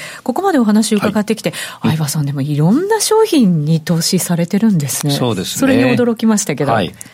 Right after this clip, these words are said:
Speaker 2: 金も、ニューヨークも、エフエックスも、それからね、エフエックスもいたでしょ？それから、
Speaker 1: はい。
Speaker 2: えー、イタリア、
Speaker 1: うん。
Speaker 2: それから、イギリス、えー、それと上海、香港、全部いけるんです。どうしてかとい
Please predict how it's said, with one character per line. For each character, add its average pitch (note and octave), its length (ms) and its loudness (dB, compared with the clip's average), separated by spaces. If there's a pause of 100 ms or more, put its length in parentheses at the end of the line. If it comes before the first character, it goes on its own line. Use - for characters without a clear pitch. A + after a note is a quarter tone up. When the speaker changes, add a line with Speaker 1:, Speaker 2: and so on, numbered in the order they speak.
Speaker 2:
金 B2 260 0
も、 E2+ 240 -2 (220)
ニ A2+ 80 0
ュ A2+ 80 2
ー - 20 2
ヨ G2 240 2
ー - 20 -14
ク - 120 -8
も、 D#2 160 -8
エ - 20 -8
フ G#2+ 140 -4
エ - 20 0
ッ G2+ 60 -4
ク - 100 -10
ス - 80 -8
も、 F#2+ 60 -8
そ - 100 -4
れ G#2+ 60 -4
か - 80 -6
ら F2 100 -6
ね、 D#3 380 -6
エ B2+ 100 -2
フ D#3+ 80 0
エ E3+ 40 0
ッ - 20 -4
ク - 80 -8
ス G#2+ 40 -2
も F2+ 60 -2
い - 40 -6
た - 80 -8
で C2+ 60 -8
し - 80 -4
ょ？ D3 80 -2
そ F3 140 -2
れ F#2 80 0
か D2+ 100 -4
ら、 D#2+ 100 -4
Speaker 1:
は - 40 -10
い。 - 40 -20 (420)
Speaker 2:
え D#2 160 -6
ー、 D2+ 60 -8
イ E2 140 -4
タ C3 160 0
リ C3+ 160 2
ア、 E2+ 220 -4 (100)
Speaker 1:
う D#3+ 40 -4
ん。 F#3 260 0
Speaker 2:
そ C#3 160 -2
れ G#2+ 140 2
か - 280 -6
ら、 E2+ 540 -2 (260)
イ F#2 200 -6
ギ A#2+ 180 0
リ A#2 100 2
ス、 D2+ 380 -2 (480)
え F#2 120 -2
ー、 - 20 -2
そ G#2 140 -2
れ G2 60 -2
と F2+ 220 -4
上 D3+ 380 -2
海、 A2 160 0
香 A#2 180 -2
港、 - 140 -8 (320)
全 E3+ 200 2
部 A#2+ 60 2
い G2+ 60 0
け - 80 -4
る D#2+ 60 -6
ん - 40 -10
で - 20 -8
す。 - 120 -10 (200)
ど D#3+ 120 0
う F#3+ 60 0
し - 40 -2
て - 80 -2
か G2+ 140 0
と F2 100 -4
い D2+ 100 -4